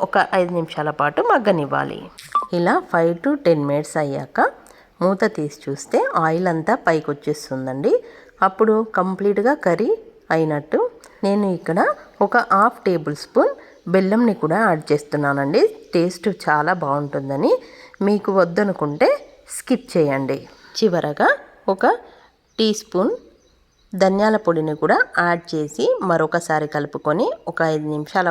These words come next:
పాటు ఉంచేస్తే కర్రీ కంప్లీట్గా రెడీ అవుతుందండి.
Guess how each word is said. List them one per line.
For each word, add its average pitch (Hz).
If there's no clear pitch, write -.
పాటు 147
ఉంచేస్తే 147
కర్రీ 208
కంప్లీట్గా 180
రెడీ 185
అవుతుందండి. 165